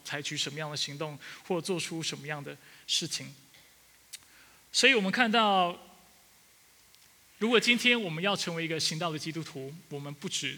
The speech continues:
要在我们的言语行为上面要荣耀神，我们在我们的心态、我们的心智、我们的内心也需要尊主为大。那接下来我想要分享一个非常具体的，呃，例子，来帮助大家能够成为一个实际行道的基督徒。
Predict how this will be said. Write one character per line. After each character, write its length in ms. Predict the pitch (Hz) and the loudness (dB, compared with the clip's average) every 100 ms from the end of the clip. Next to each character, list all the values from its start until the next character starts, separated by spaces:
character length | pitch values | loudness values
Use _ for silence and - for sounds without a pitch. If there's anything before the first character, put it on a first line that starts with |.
| - | -8
要 180 | 160 151 | -4 -4
在 300 | 147 160 147 | -4 -4 -6
我 80 | 147 | -8
们 80 | 139 | -8
的 80 | 139 | -8
言 160 | 143 | -8
语 80 | 143 | -6
行 200 | - 139 | -6 -6
为 80 | 139 | -8
上 200 | 151 143 | -8 -8
面 160 | 139 | -10
要 140 | 143 139 | -10 -10
荣 160 | 143 | -10
耀 120 | 143 135 | -8 -4
神， 240 | - 160 156 - - - | -4 -6 -14 -18 -20 -10
我 100 | 156 | -6
们 160 | 151 160 | -4 -2
在 220 | 190 170 | 0 0
我 100 | 160 | -4
们 140 | 139 139 | -10 -8
的 200 | 139 - | -8 -6
心 340 | - - 202 190 | -4 -4 -4 -4
态、 320 | - 170 - - | -4 -2 -4 -8
我 60 | |
们 80 | 135 | -12
的 80 | 139 | -6
心 260 | - 170 | -4 -4
智、 280 | 170 - 143 | -4 -4 -4
我 80 | 151 | -10
们 100 | 135 | -12
的 80 | 139 | -10
内 200 | 147 160 | -10 -8
心 380 | 143 - 143 156 | -4 -4 -6 -12
也 60 | 135 | -8
需 240 | 127 139 | -8 -6
要 240 | 139 135 143 - - - - - | -8 -10 -14 -20 -20 -20 -20 -10
尊 160 | 156 151 | -6 -6
主 120 | 139 | -8
为 100 | 135 | -14
大。 220 | 135 139 131 - _ _ _ _ - - - - | -10 -8 -10 -18 _ _ _ _ -20 -20 -8 -2
那 100 | 180 | 0
接 120 | 208 | 4
下 100 | 208 | 4
来 80 | 170 | 4
我 100 | 170 | 2
想 160 | 160 | 0
要 160 | 160 165 | 0 0
分 200 | 170 175 | -4 -4
享 120 | 165 | -4
一 40 | |
个 80 | 160 | -4
非 120 | 156 | -2
常 140 | 175 165 | -4 -4
具 180 | - 214 | -4 -6
体 220 | - 147 | -6 -6
的， 320 | 143 139 143 - - - | -4 -6 -8 -14 -20 -14
呃， 220 | 143 143 | -12 -10
例 260 | 180 254 214 | -2 0 2
子， 260 | - 143 147 | 0 -2 -6
来 280 | 151 147 170 | -4 -2 -2
帮 240 | 180 175 | -4 -6
助 140 | 175 160 | -8 -8
大 220 | 170 151 | -8 -8
家 320 | 151 147 156 156 | -6 -8 -8 -12
能 100 | 139 | -12
够 120 | 147 | -8
成 200 | - 143 | -8 -10
为 80 | 139 | -12
一 40 | |
个 180 | 135 135 | -10 -8
实 200 | - 139 | -6 -6
际 200 | 135 139 | -8 -8
行 240 | - 135 | -8 -8
道 120 | 143 131 | -10 -12
的 80 | |
基 120 | 135 139 | -12 -14
督 120 | 139 | -14
徒。 240 | - 147 | -16 -16